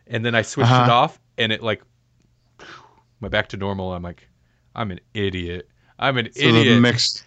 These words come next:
Speaker 2: so the mixer was fine,
Speaker 1: So the
Speaker 2: or?
Speaker 1: mixer's fine. So that's good. It's good.
Speaker 2: Uh, well, okay, yeah, that's good.
Speaker 1: But I went for, like, weeks thinking my mixer had crapped out j-, because I forgot to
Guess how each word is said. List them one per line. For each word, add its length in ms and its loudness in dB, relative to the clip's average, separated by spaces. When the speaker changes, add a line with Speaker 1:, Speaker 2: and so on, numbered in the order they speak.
Speaker 2:
so 180 -6
the 60 4
mixer 320 4
was 180 4
fine, 320 4
Speaker 1:
So 140 4
the 100 4
Speaker 2:
or? 40 4
Speaker 1:
mixer's 360 2
fine. 400 2
So 160 -6
that's 180 2
good. 440 -2
It's 180 -4
good. 300 0
Speaker 2:
Uh, 160 -12
well, 240 2
okay, 220 -4
yeah, 180 0
that's 180 -2
good. 280 -4
Speaker 1:
But 380 0
I 120 2
went 240 0
for, 160 -4
like, 240 0
weeks 320 -4
thinking 320 -6
my 140 -4
mixer 400 -6
had 120 -6
crapped 380 -2
out 240 -2
j-, 120 -16
because 340 -8
I 100 -6
forgot 500 -10
to 200 -12